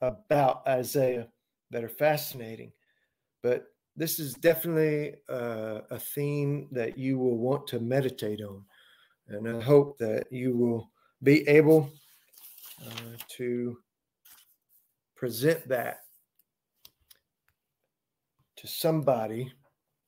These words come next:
especially somebody that might be questioning or not as confident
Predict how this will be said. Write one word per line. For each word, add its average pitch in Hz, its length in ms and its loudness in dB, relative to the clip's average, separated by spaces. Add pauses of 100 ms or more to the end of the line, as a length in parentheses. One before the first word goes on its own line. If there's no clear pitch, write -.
(160)
especially 135 760 0
somebody 117 540 -2
that 113 200 -8
might 135 400 -2
be 101 240 -10 (680)
questioning 104 680 -4 (500)
or 139 760 2 (300)
not 147 540 2
as 127 180 -4
confident - 840 -6